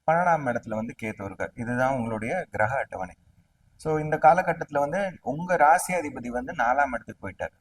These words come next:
அப்படின்னு சொல்லும் பொழுது உங்களுக்கு வந்து ஒரு சுக விரயம். உங்க வீட்டுக்கு வேணுங்கிற ஃபர்னிச்சர் வாங்குவதோ, இல்ல ஏதாவது வண்டி வாகனம், அஹ், சரி பண்ணுவதோ, இல்ல புது வண்டி வாங்குவதோ, பழைய வண்டியை ரீமாடல் பண்ணி வாங்குறதுக்குரிய வாய்ப்பும் நன்றாக இருக்கு.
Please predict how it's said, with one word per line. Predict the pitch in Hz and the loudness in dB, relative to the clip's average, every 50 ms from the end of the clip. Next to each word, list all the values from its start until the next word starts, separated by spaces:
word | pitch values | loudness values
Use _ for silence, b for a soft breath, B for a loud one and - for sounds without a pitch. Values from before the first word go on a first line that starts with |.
| _ - - | _ -14 -14
அப்படின்னு | 113 - - 127 127 | -12 -10 -10 -8 -8
சொல்லும் | 120 113 113 120 120 117 | -6 -6 -4 -4 -2 -2
பொழுது | 117 117 117 120 160 | -2 -2 -4 -4 -6
உங்களுக்கு | 147 127 123 120 113 113 | -6 -6 -6 -8 -8 -8
வந்து | 113 120 139 160 | -8 -8 -8 -10
ஒரு | 147 127 117 113 110 110 107 104 | -10 -8 -8 -8 -8 -8 -10 -12
சுக | 104 - - 135 131 160 165 | -12 -12 -12 -6 -2 -2 0
விரயம். | 135 123 110 107 107 107 104 - _ _ _ _ _ _ _ _ _ | 0 0 -2 -2 -2 -4 -6 -10 _ _ _ _ _ _ _ _ _
உங்க | - 113 120 117 131 | -12 -10 -8 -6 -4
வீட்டுக்கு | 143 127 127 139 - - 127 | -4 -4 -6 -8 -6 -4 -2
வேணுங்கிற | 120 123 135 139 139 135 131 123 120 117 117 113 110 113 110 110 - - | 0 0 0 0 -2 -2 0 4 4 6 6 6 6 4 2 0 -2 -4
ஃபர்னிச்சர் | 120 117 - 123 120 - - 113 113 | -4 -4 -4 -4 -6 -6 -6 -6 -2
வாங்குவதோ, | 110 113 113 113 110 107 107 107 113 110 113 117 117 113 113 | -2 -2 -2 -4 -6 -6 -6 -4 -4 -2 -2 -2 -4 -4 -8
இல்ல | 113 110 113 117 117 117 | -10 -8 -6 -6 -6 -4
ஏதாவது | 110 113 117 117 117 117 113 | 0 2 2 2 2 0 -2
வண்டி | 110 110 113 120 127 123 | -4 -4 -4 -6 -4 -2
வாகனம், | 120 117 113 110 107 107 107 107 104 101 | 0 0 0 -2 -4 -8 -10 -14 -18 -16
அஹ், | 101 101 98 98 98 101 101 _ _ - | -14 -14 -12 -12 -12 -14 -14 _ _ -20
சரி | - - 117 117 | -14 -10 -8 -8
பண்ணுவதோ, | 123 110 113 110 110 104 104 98 107 113 117 113 | -6 -6 -6 -6 -4 -4 -6 -6 -6 -6 -6 -6
இல்ல | 113 110 110 110 | -6 -6 -6 -6
புது | - - 120 123 127 | -6 -8 -10 -8 -6
வண்டி | 127 117 107 104 107 | -6 -6 -6 -8 -8
வாங்குவதோ, | 98 98 98 98 98 98 98 107 120 131 - b b b b b b b b | -6 -8 -8 -8 -10 -10 -8 -8 -10 -10 -12 b b b b b b b b
பழைய | - 123 139 147 160 165 156 | 4 6 6 6 6 6 4
வண்டியை | 151 143 139 135 135 131 | 4 2 0 -2 -4 -4
ரீமாடல் | 123 127 131 131 139 135 131 123 123 117 | -6 -6 -6 -4 -2 0 0 0 -2 -6
பண்ணி | - 120 113 113 | -8 -10 -10 -6
வாங்குறதுக்குரிய | 113 113 110 107 107 - - 104 104 104 104 | -6 -6 -6 -6 -8 -12 -14 -14 -16 -14 -8
வாய்ப்பும் | 101 104 110 113 113 - 147 151 | -4 -4 -4 -4 -4 -8 -10 -8
நன்றாக | - 110 101 101 101 101 101 98 98 | -6 -6 -4 -2 -2 -2 -2 -2 -6
இருக்கு. | 101 - - 107 | -8 -10 -12 -16